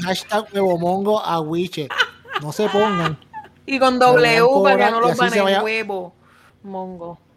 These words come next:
Speaker 1: Sí, y así se, eh, así se va a llamar el episodio, huevo
Speaker 2: Huevo
Speaker 1: mongo.
Speaker 2: mongo.
Speaker 1: Te jodiste, cabrón, pero no es por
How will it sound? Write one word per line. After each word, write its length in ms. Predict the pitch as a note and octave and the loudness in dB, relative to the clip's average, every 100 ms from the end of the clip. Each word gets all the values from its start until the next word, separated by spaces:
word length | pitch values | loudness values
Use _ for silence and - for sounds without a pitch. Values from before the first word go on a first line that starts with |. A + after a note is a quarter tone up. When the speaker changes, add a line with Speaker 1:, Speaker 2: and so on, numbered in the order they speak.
| _ | _
Speaker 1:
Sí, 220 | - F3+ F#3+ | -14 -12 -6
y 80 | E3 | -6
así 200 | D#3 F3 | -6 -8
se, 120 | G3 | -10
eh, 200 | G#3 F3+ | -10 -8
así 180 | E3+ F3 | -6 -6
se 140 | E3+ F#3+ | -6 -4
va 60 | |
a 20 | |
llamar 260 | G3 G3 G3 | -2 -2 -2
el 80 | G3 | -4
episodio, 520 | G3 - E3+ D#3+ D#3+ | -4 -6 -4 -2 -4
huevo 340 | C#3+ D#3 D3 | -2 -4 -4
Speaker 2:
Huevo 60 | C3+ | -6
Speaker 1:
mongo. 280 | C#3+ D#3+ D3 | -6 -6 -6
Speaker 2:
mongo. 200 | B2+ F#3 - _ _ _ _ _ _ _ _ _ _ | -10 -16 -20 _ _ _ _ _ _ _ _ _ _
Speaker 1:
Te 120 | - B2+ | -16 -10
jodiste, 480 | C3 C#3+ C#3 D3 | -8 -10 -12 -12
cabrón, 280 | C3+ B2+ C#3+ | -10 -8 -8
pero 160 | D#3+ D3 | -6 -4
no 100 | D3+ | -4
es 40 | |
por 260 | - G#3 | -2 -2